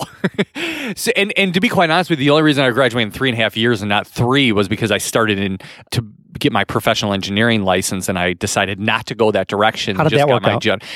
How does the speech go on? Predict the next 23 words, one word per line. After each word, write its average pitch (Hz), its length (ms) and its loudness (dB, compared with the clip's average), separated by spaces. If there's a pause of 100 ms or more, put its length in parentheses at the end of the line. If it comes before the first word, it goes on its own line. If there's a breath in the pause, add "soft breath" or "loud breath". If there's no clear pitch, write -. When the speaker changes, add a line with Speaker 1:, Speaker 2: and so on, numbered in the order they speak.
Speaker 1:
well, 139 440 4
I 110 100 -2
think 170 120 -4
it 127 80 0
helps - 300 -4
me 120 100 -2
in 101 80 -4
business, 110 380 0
but 107 120 0
obviously 101 440 0
I'm 98 180 -2
not 98 300 -4
a 90 80 -8
professional - 600 -6
chemical 95 440 -12
engineer. 107 500 -6
Speaker 2:
No, 135 300 2
Speaker 1:
Uh, - 80 -2
Speaker 2:
you're 127 80 2
Speaker 1:
<laughs> - 0 -
you 139 160 2
know, 127 160 -2
so, - 520 -2